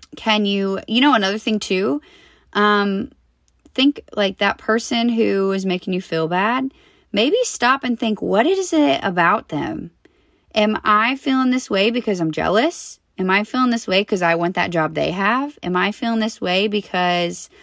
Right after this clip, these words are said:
um, I wanna do that thing that they've done and I just haven't done it yet? I'm, I'm too scared, or, um, I just haven't taken the action steps, so now I'm feeling even worse about myself," you know, or that person who,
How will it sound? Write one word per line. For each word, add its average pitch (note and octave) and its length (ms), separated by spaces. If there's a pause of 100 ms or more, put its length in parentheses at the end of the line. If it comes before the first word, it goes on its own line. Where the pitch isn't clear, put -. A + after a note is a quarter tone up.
(380)
um, F3 420
I F3 140
wanna F3 240
do F3+ 160
that F3 220
thing F3 300
that D#3+ 120
they've E3 280
done G#3 280
and E3+ 100
I D3+ 120
just D#3 200
haven't D3+ 260
done C#3 180
it - 80
yet? F#3+ 260
I'm, E3 300
I'm D3+ 500
too D#3+ 200
scared, E3+ 680
or, D3+ 540 (420)
um, D3+ 560 (800)
I D3+ 520 (120)
just - 220
haven't D3 300
taken D#3 300
the - 140
action E3 380
steps, - 380
so F3+ 100
now E3 220
I'm F#3 140
feeling F3 280
even D#3 220
worse E3 240
about G#3 200
myself," B3+ 680 (340)
you G#3+ 140
know, A#3 240
or A#3+ 100
that G3+ 180
person G#3 440
who, F#3+ 480